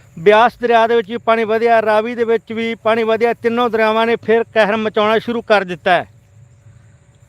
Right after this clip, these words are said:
ਵੀਡੀਓ ਨੂੰ ਚਲਦੇ ਚਲਦੇ ਸ਼ੇਅਰ ਜ਼ਰੂਰ ਕਰੀ ਜਾਇਓ, ਅੱਗੇ ਗਰੁੱਪਾਂ 'ਚ ਪਾ ਦਿਓ, ਜੋ ਤੁਹਾਡੇ ਰਿਸ਼ਤੇਦਾਰ ਨੇ ਉਹਨਾਂ ਤੱਕ ਪਹੁੰਚਾ ਦਿਓ, ਤਾਂ ਜੋ ਉਹਨਾਂ ਨੂੰ ਪਤਾ ਲੱਗ ਸਕੇ ਕਿ ਦਰਿਆ ਸਤਲੁਜ ਦੇ ਵਿੱਚ ਪਾਣੀ ਬਹੁਤ ਜ਼ਿਆਦਾ ਵੱਧ ਚੁੱਕਿਆ ਹੈ।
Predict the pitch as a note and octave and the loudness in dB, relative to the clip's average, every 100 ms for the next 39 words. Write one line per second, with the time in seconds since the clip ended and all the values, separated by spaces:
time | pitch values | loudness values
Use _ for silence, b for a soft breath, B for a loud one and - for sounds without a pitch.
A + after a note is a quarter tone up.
0 | b b b b b b - G3+ B3+ B3 | b b b b b b 0 2 4 2
1 | A#3 A3+ A3 A3+ A3+ A3 G#3+ A3+ A#3+ A#3 | 2 2 2 2 2 2 -2 0 0 0
2 | A3 A#3 A#3 A#3 A3+ A3 A#3 G3+ A#3 G3+ | -4 -2 2 2 4 2 2 0 -2 -2
3 | G#3+ A#3+ A#3 G3 G#3 G#3+ A3+ G3+ A3+ A3+ | -2 0 -2 0 0 2 0 2 -2 0
4 | A3 A3 - B3 A#3+ A3 A3 A3+ A#3+ B3 | -2 -2 -2 0 2 2 0 -4 -2 -4
5 | B3 A3+ G3+ G3+ G#3+ G3+ G#3 D3 b b | -2 -2 -2 -2 0 2 2 0 b b
6 | - G#3+ A3 A3+ A#3 A#3+ A#3 A3 A#3 A3 | -4 0 0 0 0 -2 -2 0 2 2
7 | G#3+ G#3+ G#3+ G#3+ A#3 A3+ _ _ A#3+ G3+ | 0 -2 -2 0 0 -2 _ _ -4 2
8 | A3 A3 G#3+ A3 A#3 A#3 A#3 G#3+ - G#3+ | 2 2 0 -2 0 0 0 -2 0 0
9 | A3 G3+ G#3+ A3 A3 A3 A3 - G3+ G3+ | 2 0 2 4 2 2 0 -2 -6 -2
10 | F#3+ C3+ | -2 -2